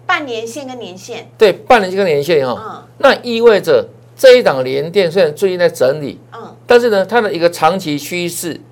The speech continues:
Speaker 1: 嗯。
Speaker 2: 它还是向上走扬的。
Speaker 1: 所以长期老师依旧是看多的。
Speaker 2: 对。
Speaker 1: 哦。
Speaker 2: 因为第四季它有代工价格往上调涨的利多嘛。
Speaker 1: 嗯，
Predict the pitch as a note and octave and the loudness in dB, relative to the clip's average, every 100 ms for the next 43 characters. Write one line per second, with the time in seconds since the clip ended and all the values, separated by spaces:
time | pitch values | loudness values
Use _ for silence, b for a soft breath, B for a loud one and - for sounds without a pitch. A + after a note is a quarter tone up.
0 | _ A#3+ G#3 G3 A3 G3+ D#3 E3 F3 - | _ -20 -16 -4 -4 -2 -4 -4 -6 -2
1 | E3+ C#3+ E3+ C3+ A#2+ A2 G#2 G2+ F#2+ G2+ | -2 0 -4 -4 -4 -4 -4 -12 -16 -16
2 | - _ _ F4 F4 - A#3+ B3+ D4+ B3+ | -16 _ _ -12 -12 -10 -12 -12 -14 -8
3 | G3+ E3+ - A3 A3+ A3+ A3 - G3 E3+ | -6 -6 -10 -14 -8 -8 -10 -14 -16 -14
4 | E3+ D#3 D3 - F3+ D3+ - - F#3 C3+ | -12 -10 -10 -2 4 6 4 -6 -10 -10
5 | - - B3 A#3+ B3+ G#3 A3 A3 G3 G#3 | -12 2 2 4 -2 -4 -4 -6 -2 0
6 | E3+ - _ _ _ _ _ _ _ _ | 0 -4 _ _ _ _ _ _ _ _
7 | _ - G#3+ F#3 F#3+ F#3+ D#3 D#3+ C#3 A#2+ | _ 0 2 2 -2 0 0 2 0 -2
8 | D3+ D#3 - D3 D3+ D3+ A#2 C3 D3 B2 | -2 -4 -2 0 0 0 -6 -6 -10 -4
9 | C3 B2 A#2 B3+ A3+ | -2 -2 -4 -10 -14